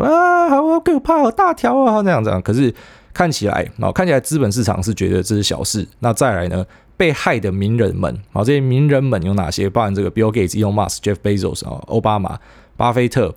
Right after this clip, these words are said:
啊，那或者是官方账号，像是 Apple、Uber，那 Kanye West，哦，Wiz Khalifa，这个饶舌歌手，哦，反正一堆人被害。那但是也没有人看到说，啊，因为这样子我要去抵制 Twitter。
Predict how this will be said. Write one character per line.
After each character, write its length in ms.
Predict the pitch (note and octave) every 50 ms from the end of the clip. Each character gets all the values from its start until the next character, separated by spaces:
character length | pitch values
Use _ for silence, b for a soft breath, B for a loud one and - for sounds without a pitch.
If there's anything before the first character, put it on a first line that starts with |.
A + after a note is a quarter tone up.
| - _ _ _
啊， 220 | - - D2 - - D2
那 140 | G2 G2
或 140 | F#2+ - A#2+
者 80 | G#2+ G2+
是 80 | G2
官 200 | G#2+ - B2+ B2 B2+
方 120 | C#3 C#3
账 160 | C3 C#3+ C3
号， 140 | A#2 B2 A2+
像 160 | G#2+ A2 G#2+
是 60 | G#2+ G#2
Apple、 240 | G#2+ A2 G#2 G2+
Uber， 340 | F#2+ G2+ G#2+ A2 G2 F2 D2+ B B B B B B B B
那 420 | - G2+ G2+ G2 F#2 E2+ D#2+ C#2 C2+
Kanye 280 | - - B2 A#2+ B2 B2+
West， 360 | C3 C3 A2 - - - - - - -
哦， 200 | - - - -
Wiz 140 | G2+ B2 A#2
Khalifa， 500 | - - - G2 G2+ G#2 - - - -
这 120 | - G2 G2+
个 340 | F#2 E2 - - G1+ - - F#2
饶 120 | G#2 A2+
舌 160 | A#2 - A#2
歌 220 | G#2+ G#2+ A#2 A2+ A2
手， 120 | - -
哦， 200 | - - - -
反 140 | F2 G2 G#2
正 100 | B2 B2+ - B B B B B B
一 100 | _ D#3
堆 240 | D3+ - D3+ C#3+ C#3
人 160 | B2+ G#2 G2
被 160 | - A2+ G2 E2+
害。 300 | E2 - A#2+ F#2+ - - - _ _ _ _ _ -
那 80 | C3 C#3
但 200 | C#3 D#3 C#3+ C3+
是 120 | B2 D3
也 80 | B2 G2
没 140 | F2+ G#2+ C3+
有 100 | C#3 A2
人 120 | G2 G2+
看 180 | G2 - A2+ A2
到 160 | A2+ G#2 F#2+
说， 140 | F2+ F#2+ -
啊， 200 | - C#3 A#2+ A2
因 120 | A#2+ C3+
为 80 | C3+ C3
这 80 | B2
样 100 | B2+ B2
子 60 | A2
我 60 | G2+ F#2
要 40 |
去 100 | G2 G#2
抵 160 | G#2 G2+ F#2 F2+
制 140 | F2+ G2+
Twitter。 300 | F2+ - G2+ F#2+ F2+ G2+